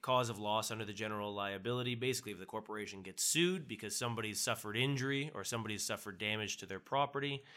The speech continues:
the general liability steps in, defends the corporation, and would pay out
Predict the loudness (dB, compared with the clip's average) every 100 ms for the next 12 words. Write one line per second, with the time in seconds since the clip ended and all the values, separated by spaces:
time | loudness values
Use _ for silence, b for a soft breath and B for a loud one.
0 | B -8 0 2 2 2 0 -2 -2 -4
1 | -6 -6 -6 -6 -6 -8 -6 2 2 2
2 | 0 -2 -4 -2 -2 0 -2 -6 -8 -8
3 | -6 -4 -2 -2 -6